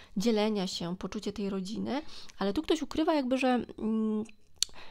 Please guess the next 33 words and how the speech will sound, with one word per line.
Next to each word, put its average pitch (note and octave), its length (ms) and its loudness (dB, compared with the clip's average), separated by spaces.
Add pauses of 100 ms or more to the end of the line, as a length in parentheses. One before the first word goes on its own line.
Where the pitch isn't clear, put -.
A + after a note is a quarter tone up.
(140)
że A3+ 120 2
właśnie B3+ 360 2
nie A#3 220 4
zawsze C#4+ 340 2
w - 40 -12
tej B3 160 0
rodzinie A#3 380 0
jest - 200 -4
to G#3 100 -2
szczęście, A3 520 0
że F#3+ 100 -4
to G3+ 100 0
nie C#4+ 120 2
trwa - 240 0
wiecznie, G3 420 0
nie C4 120 2
trwa - 200 -2
codziennie G#3 520 0
i G3 40 -2
cały F#3+ 260 0
czas, F#3 240 0
że G3 100 -2
są D#4+ 220 2
te C4+ 100 4
chwile, G3+ 340 -2
kiedy G3 220 -6
może F#3+ 260 -6
być - 180 -14
trudno, A3+ 500 -8
może F#3+ 200 -8
być F#3 180 -12
nieprzyjemnie, G#3 800 -10
tak? A3+ 300 -12